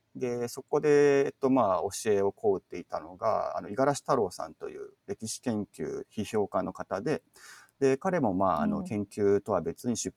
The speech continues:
Speaker 1: 版評論活動も盛んにされていらっしゃいまして、で、まあ、それに影響を受けたというのが、
Speaker 2: うん。
Speaker 1: まあ、素直な言い方ですけど、そんな感じで、まあ、評論っぽいこともやったり、出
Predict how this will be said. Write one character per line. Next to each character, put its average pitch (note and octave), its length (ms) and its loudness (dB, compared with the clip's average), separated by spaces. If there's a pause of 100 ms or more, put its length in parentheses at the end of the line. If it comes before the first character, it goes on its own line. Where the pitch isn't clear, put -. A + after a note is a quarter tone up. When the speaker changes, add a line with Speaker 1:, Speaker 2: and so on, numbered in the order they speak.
Speaker 1:
版 F#2+ 160 -4
評 F#2 180 -4
論 F2+ 160 -4
活 - 260 -10
動 D#2+ 60 -8
も - 80 -14
盛 E2+ 340 -6
ん D#2+ 40 -6
に E2 120 -8
さ - 140 -6
れ E2+ 100 -4
て D#2+ 320 -4
い D#2+ 60 -6
ら D#2 80 -12
っ - 20 -18
し - 160 -12
ゃ D#2+ 100 -4
い E2 60 -8
ま E2 140 -12
し - 160 -14
て、 - 300 -6 (520)
で、 D#3 100 0
ま C3+ 260 4
あ、 F#2+ 60 0
そ B2 280 0
れ C#3 160 2
に C#3+ 200 2
影 C3+ 240 6
響 D3 240 2
を - 20 4
受 D#3 220 0
け - 60 -20 (220)
た F#2 160 -2
と E2+ 240 -4
い F2+ 160 -2
う G#2 160 0
の G2 120 -2
が、 C#2 100 -6
Speaker 2:
う - 20 -6
ん。 D#2+ 40 -8
Speaker 1:
ま D#2 240 -2
あ、 D#2 60 -8
素 - 280 -8
直 G3+ 140 -2
な D3+ 80 -8
言 D3+ 40 -8
い - 20 -10
方 - 200 -10
で - 80 -8
す - 100 -12
け - 100 -10
ど、 - 180 -2 (340)
そ C3+ 100 -4
ん C3+ 40 6
な B2+ 60 4
感 A#2 240 0
じ G#2 80 -6
で、 G#2+ 80 -2
ま G2 120 0
あ、 F#2 40 -2
評 G#2 300 2
論 G2 180 0
っ F#2+ 100 -10
ぽ C3 120 2
い - 20 4
こ G#2+ 120 -2
と - 60 -10
も E2 60 -6
や D2+ 60 -8
っ - 40 -14
た - 120 -12
り、 E2 60 -10
出 - 140 -10